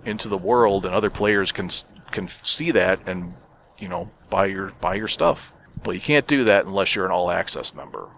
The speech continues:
So that's the one thing that I know of for sure that you can't do in the free version. Otherwise, it seems like the same fucking game that I played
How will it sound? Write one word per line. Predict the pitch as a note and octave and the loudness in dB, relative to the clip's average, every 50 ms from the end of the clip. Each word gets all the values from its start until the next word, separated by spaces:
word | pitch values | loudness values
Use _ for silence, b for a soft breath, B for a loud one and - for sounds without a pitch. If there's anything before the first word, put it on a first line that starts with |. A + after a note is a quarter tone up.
| _ | _
So | _ - - - F#2+ F2+ E2+ F2 F2 F2 F2 - | _ -6 -2 0 2 2 2 0 -2 -4 -2 2
that's | - G#2+ G#2+ G2+ - - | 4 4 4 4 2 -2
the | - G2+ | -6 -4
one | F#2+ G2 A#2 B2+ C#3 B2 | -2 0 0 0 0 0
thing | - A#2+ A2+ G#2+ | 0 0 0 0
that | G2+ G2+ | 2 2
I | G2 G2 | 2 2
know | G2 F#2+ F#2 F#2 | 2 0 -2 -2
of | F#2 F2+ | -2 -4
for | - - | -6 -8
sure | F#2 - - G#2+ G2 F#2 | -10 -6 -4 -2 -2 -2
that | - - | -4 -8
you | F2+ - | -12 -14
can't | - - - G#2 F#2+ - - - | -10 -8 -6 -6 -6 -6 -6 -6
do | F2+ F2+ D#2+ D#2 D#2+ E2+ - - - - - - - - - - - - - - - - | -6 -6 -6 -6 -8 -12 -14 -18 -20 -20 -20 -20 -18 -18 -20 -20 -20 -18 -18 -16 -12 -8
in | - G2+ F#2 | -6 -6 -6
the | F2 | -6
free | - - G2+ F2 E2 | -6 -6 -6 -6 -4
version. | - E2+ - - - - - - - _ _ _ _ - - | -6 -6 -6 -6 -10 -14 -18 -20 -20 _ _ _ _ -4 -2
Otherwise, | - C3+ D3 D3+ B2+ A#2+ A2 A2 A2 G#2+ G#2 - - - _ _ _ _ _ | 2 2 4 6 6 6 6 6 4 0 -4 -8 -12 -14 _ _ _ _ _
it | - | -14
seems | - G2+ G2 F#2+ | -10 -8 -6 -6
like | F2+ - | -6 -6
the | - - | -8 -8
same | - - G2 G2+ G2+ | -6 -4 -4 -4 -2
fucking | - A2 G#2+ - A2 G#2+ | -2 -4 -4 -4 -6 -4
game | G2 G#2+ G#2+ A2 A2 | -2 0 0 0 0
that | A2 G#2 | 0 0
I | G2+ G2 | 0 0
played | F#2+ - - G#2 G#2 G#2 G2+ G2+ | 0 -2 -2 0 0 0 -2 -4